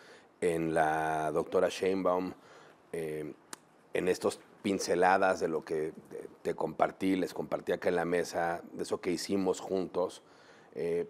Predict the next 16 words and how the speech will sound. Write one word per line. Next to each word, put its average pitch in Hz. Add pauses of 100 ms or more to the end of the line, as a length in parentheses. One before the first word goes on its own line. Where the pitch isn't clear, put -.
veo 127
una 123
oportunidad, 90 (480)
uno, 120
de 87
diálogo 87
genuino, 80 (1000)
duro, 90
difícil, 92
no 80
podemos 85
estar 87
de 85
acuerdo 80
en -
todo, 127